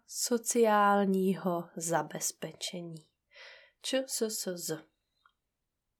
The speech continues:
Jestli jsi O S V Č, neboli freelancer,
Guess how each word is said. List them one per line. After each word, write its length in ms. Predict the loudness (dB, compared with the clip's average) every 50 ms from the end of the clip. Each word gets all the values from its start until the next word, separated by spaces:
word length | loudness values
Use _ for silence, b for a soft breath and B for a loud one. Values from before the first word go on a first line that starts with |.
| _ _ _ _ _ -20 B B B B B B B B
Jestli 720 | B 4 4 4 4 4 2 2 0 0 0 2 2 2 0 -2 -4 -6 -6 -6
jsi 500 | -2 -2 0 2 2 2 2 2 -2 -8 -16 -18 _ _
O 120 | 0 2 2
S 220 | 2 0 0 0 0 0
V 160 | 0 -2 -4
Č, 340 | -2 -2 -2 0 0 0 0 0 0 -2 B B B B B B B
neboli 640 | 4 4 6 6 6 6 6 4 2 -2 -4 -6 -12 _ _ _ _ _ _ -2 2
freelancer, 720 | 4 4 4 4 2 0 0 -2 -2 -2 0 0 0